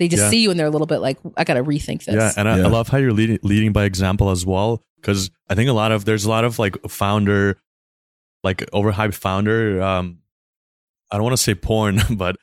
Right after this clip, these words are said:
Speaker 2: like, or, like, there's, like, hustle porn where, like, they're saying, "Everyone should be a founder. Just, you're twenty years old, drop out of, uh, college and just go do this thing," right? But it sounds like you actually paid your dues. Like, you've worked in the labor mo-, mov-,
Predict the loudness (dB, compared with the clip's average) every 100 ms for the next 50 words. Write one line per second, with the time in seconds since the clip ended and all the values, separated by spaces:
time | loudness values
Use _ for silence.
0 | _ -4 -2 0 -2 0 0 2 0 2
1 | 0 0 0 -2 0 -2 -2 0 0 0
2 | -2 -2 -2 -2 -6 _ 0 2 2 2
3 | 2 2 0 0 2 2 0 -4 _ -2
4 | -2 -4 -4 0 0 2 2 2 2 0
5 | 0 0 -2 -6 _ -8 -4 0 0 -2
6 | -4 -8 -6 -2 0 0 0 -2 0 0
7 | 0 0 0 -2 -4 -6 -4 -2 -2 -4
8 | _ _ -2 -2 -2 _ -4 -2 0 -2
9 | -4 -2 0 0 0 -2 0 -2 0 -2
10 | 0 0 2 -2 -2 -4 -4 -8 _ -4
11 | -2 0 0 2 2 2 2 2 2 2
12 | 2 0